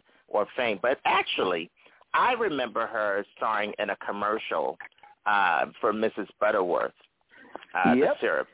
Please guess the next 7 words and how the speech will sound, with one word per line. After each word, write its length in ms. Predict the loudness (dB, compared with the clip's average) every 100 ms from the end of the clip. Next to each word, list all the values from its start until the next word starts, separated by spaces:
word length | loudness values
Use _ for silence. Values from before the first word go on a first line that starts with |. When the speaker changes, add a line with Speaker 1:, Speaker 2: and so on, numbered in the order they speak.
| -4
Speaker 1:
And 320 | 0 0 -2 -8
her 220 | -2 2
last 440 | 4 4 2 -2 -2
line 320 | 0 0 0
was, 180 | 0 -2 _ -20 -20 -4
"Missus 420 | 0 2 2 0 -2
Butterworth, 680 | 0 2 2 2 2 0